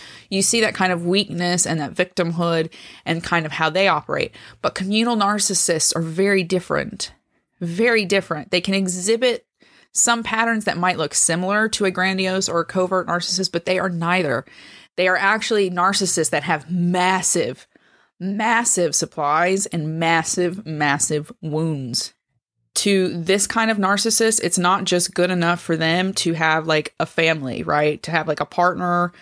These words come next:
who has to worship them and children that has, have to worship them. That little kind of tight,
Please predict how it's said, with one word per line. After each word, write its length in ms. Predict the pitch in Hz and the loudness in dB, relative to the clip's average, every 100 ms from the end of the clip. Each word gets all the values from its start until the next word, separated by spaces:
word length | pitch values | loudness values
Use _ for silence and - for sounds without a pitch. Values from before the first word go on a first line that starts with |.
| - _ | -20 _
who 80 | 180 | 2
has 240 | 170 170 | 2 2
to 80 | 175 | 0
worship 340 | 170 170 170 | 2 2 0
them 140 | - 156 | -2 -2
and 100 | 143 | 0
children 360 | - 185 180 | 2 2 2
that 100 | 180 156 | 0 0
has, 320 | 175 170 - - | 0 0 -4 -4
have 240 | 165 170 - | 0 0 0
to 80 | |
worship 340 | 165 165 165 - | 0 0 0 -4
them. 160 | 160 | -4
That 240 | 156 170 190 | 0 0 2
little 240 | 190 190 | 2 0
kind 320 | 190 180 170 | 0 0 0
of 160 | 160 156 - - - _ | -2 -6 -14 -20 -20 _
tight, 540 | - 185 185 180 - | -2 2 2 0 -4